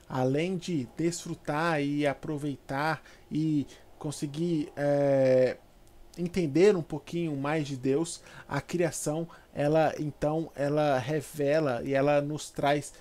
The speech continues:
não apenas um conhecimento de Deus, mas ela nos revela, então, vários e vários outros conhecimentos acerca da sabedoria, acerca do reino de Deus, acerca de como a gente, é,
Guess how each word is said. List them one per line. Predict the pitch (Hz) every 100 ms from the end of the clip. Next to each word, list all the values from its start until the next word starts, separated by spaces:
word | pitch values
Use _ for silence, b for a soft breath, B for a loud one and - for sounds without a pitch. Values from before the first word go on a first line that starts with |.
| B
não | 170
apenas | 175 180 170
um |
conhecimento | 165 160 160 - 151 156 170 156
de | 147
Deus, | 143 165 170 127
mas | 135 131
ela | 139
nos | 139 135
revela, | 143 135 143 156 143 B B
então, | 143 131 160 147 B -
vários | 135 151 170 151
e |
vários | 147 160 160 131
outros | 165 170
conhecimentos | - 147 - 156 156 - - 147 B
acerca | - 147 - 151 131 - -
da | 147
sabedoria, | - 139 143 147 156 175 147
acerca | 127 151 143 160 143 B -
do | 139
reino | 131 160 147
de | 135
Deus, | 135 165 165 135
acerca | 127 - 139 156
de | 135
como | - 156 151
a |
gente, | 147 151 - 147 B B -
é, | 131 135 135 127